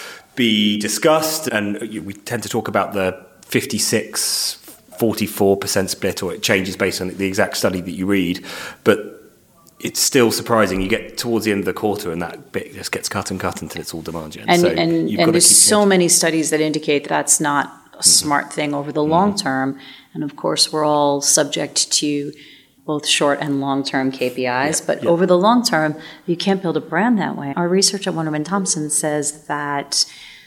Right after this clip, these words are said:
Speaker 2: ninety-three percent of a B two B market share success is due to brand perception.
Speaker 1: We, there was a great quote from, and she, I think she's talking just now, Teresa Parks at Google. She said, "Every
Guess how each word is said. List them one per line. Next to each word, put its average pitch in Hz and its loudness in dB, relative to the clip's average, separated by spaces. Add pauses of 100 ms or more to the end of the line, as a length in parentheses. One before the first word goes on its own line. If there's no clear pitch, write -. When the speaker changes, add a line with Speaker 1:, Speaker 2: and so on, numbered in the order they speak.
(180)
Speaker 2:
ninety-three 170 2
percent 147 0 (100)
of 151 -2 (800)
a 160 2
B 165 2
two 156 4
B 147 2
market 143 0
share 139 0
success - 2
is 143 -2
due 139 -2
to 135 -2
brand 131 -6
perception. - -4 (220)
Speaker 1:
We, 123 0
there 127 0
was 113 -2
a 110 2
great 110 0
quote 98 -2
from, 90 -4
and - -10
she, - -10
I - -16
think - -10
she's - -10
talking 92 -8
just 85 -6
now, 92 -2 (400)
Teresa 90 0
Parks - 0
at 90 -10
Google. 92 -2
She - -6
said, 87 2
"Every 104 0